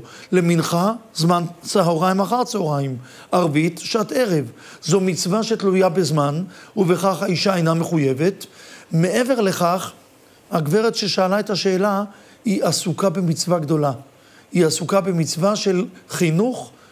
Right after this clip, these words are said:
והקמת הבית, חינוך ונתינה לשמונת ילדיה. ועסוק במצווה לעתים פטור. אז זה לא שכל אחד יגיד,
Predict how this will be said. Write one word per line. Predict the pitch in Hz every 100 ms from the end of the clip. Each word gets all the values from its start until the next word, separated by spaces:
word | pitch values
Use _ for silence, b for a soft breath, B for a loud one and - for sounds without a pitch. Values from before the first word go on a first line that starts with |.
| B 180
והקמת | 165 165 160 180 165 196 202 -
הבית, | 175 180 196 220 226 - B B
חינוך | - 175 190 240 165
ונתינה | 190 190 - 190 202 220
לשמונת | 190 - 175 180 180
ילדיה. | 190 165 147 160 131 123 B B B B B
ועסוק | 165 156 143 - 214 214
במצווה | 208 202 202 220 254 233 226 B B B
לעתים | 190 180 175 226 170
פטור. | 196 - 151 135 160
אז | 117 208
זה | 165
לא | 233
שכל | 247 214 214 196
אחד | - 190
יגיד, | 175 175 190